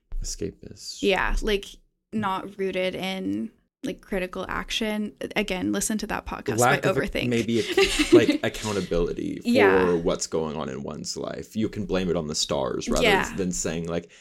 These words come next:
Speaker 1: "This is a direct result of this action that I, or a res-,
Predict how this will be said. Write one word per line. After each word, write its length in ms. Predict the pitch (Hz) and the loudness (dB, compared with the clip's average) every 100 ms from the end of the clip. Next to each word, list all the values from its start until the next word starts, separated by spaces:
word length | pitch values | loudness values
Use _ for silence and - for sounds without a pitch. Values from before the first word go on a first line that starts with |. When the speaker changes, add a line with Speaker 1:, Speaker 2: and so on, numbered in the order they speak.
| _ - | _ -6
Speaker 1:
"This 320 | 95 101 - | 4 4 6
is 260 | 92 90 - - | 0 0 -4 -2
a 140 | 104 | 0
direct 560 | 104 90 110 95 90 - | 0 2 4 4 2 -2
result 340 | 98 95 82 - | -2 0 -2 -4
of 240 | 90 78 | -8 -6
this 240 | - 85 - | -4 -4 -4
action 400 | - 85 - - | -10 -12 -10 -8
that 120 | 82 69 | -6 -6
I, 100 | - | -2
or 280 | 107 135 - - | 4 4 4 -2
a 180 | 101 110 - | -2 -2 -4
res-, 340 | 90 95 80 | -8 -6 -6